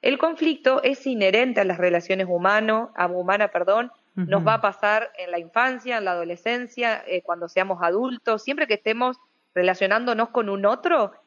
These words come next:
Speaker 1: siempre va a aparecer una situación de conflicto, ¿sí? Porque el
Speaker 2: Ujú.
Speaker 1: conflicto de alguna manera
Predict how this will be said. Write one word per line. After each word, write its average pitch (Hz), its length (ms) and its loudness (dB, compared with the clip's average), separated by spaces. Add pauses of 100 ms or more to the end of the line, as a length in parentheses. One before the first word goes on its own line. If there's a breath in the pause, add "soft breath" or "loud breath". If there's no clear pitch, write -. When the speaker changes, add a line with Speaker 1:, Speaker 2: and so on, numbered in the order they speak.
(100)
Speaker 1:
siempre 302 300 -2
va 240 60 2
a 226 40 0
aparecer 202 360 0
una 196 160 -6
situación 185 460 -2
de 180 100 0
conflicto, 170 600 -4
¿sí? 208 260 0
Porque 196 240 2
el 175 60 4
Speaker 2:
Ujú. 180 80 4
Speaker 1:
conflicto 220 340 0
de 240 60 4
alguna 220 260 2
manera 262 480 2